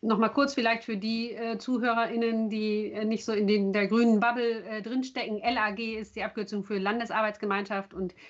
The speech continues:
B A G eben dann für auf Bundesebene Arbeitsgemeinschaften. Das ist eine Organisationsform innerhalb der Partei, wo eben Menschen sich zu bestimmten Themengebieten treffen und, äh,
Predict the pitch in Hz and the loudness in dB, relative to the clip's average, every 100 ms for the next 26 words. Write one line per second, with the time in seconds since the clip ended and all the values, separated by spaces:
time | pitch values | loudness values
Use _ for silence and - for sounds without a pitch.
0 | - - 208 190 196 190 190 190 190 185 | -12 -4 -2 0 0 -2 0 -2 -2 -2
1 | 185 165 - 247 285 269 233 220 208 214 | -4 -4 0 4 4 4 -4 -2 0 -2
2 | 214 202 196 202 196 190 185 190 202 190 | -2 -2 -2 -2 -4 -4 -6 -4 -2 0
3 | 196 190 190 226 233 - 220 202 220 269 | 0 0 -2 -4 -4 0 2 2 4 2
4 | 220 220 202 196 196 208 202 190 190 190 | 2 0 -4 -4 -2 0 0 0 -2 -2
5 | 190 190 190 185 185 _ - - - - | -2 -2 -4 -4 -6 _ -20 -20 -20 -8
6 | 196 180 196 240 214 202 202 214 196 180 | -8 -4 -2 -2 2 2 4 4 4 2
7 | 185 190 - 185 196 180 180 175 180 180 | 0 -2 -2 -2 0 0 0 0 2 2
8 | 175 - 180 175 | 0 -4 -2 0